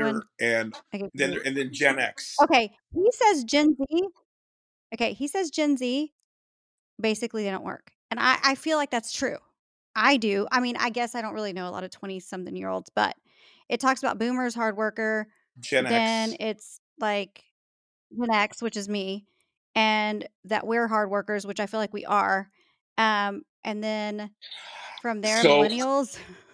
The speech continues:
Speaker 1: And he always has the millennials sipping on iced coffee, and I
Speaker 2: <laughs>
Speaker 1: wanna die laughing every time I see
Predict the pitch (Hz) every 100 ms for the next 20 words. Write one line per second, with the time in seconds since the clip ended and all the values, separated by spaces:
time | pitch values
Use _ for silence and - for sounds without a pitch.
0 | _ _ _ _ - - - - 320 330
1 | 427 370 381 480 453 381 381 427 330 320
2 | 349 359 403 403 370 392 370 311 302 320
3 | 339 330 349 403 294 262 277 277 - 262
4 | 247 254 233 240 277 254 254 254 254 247
5 | -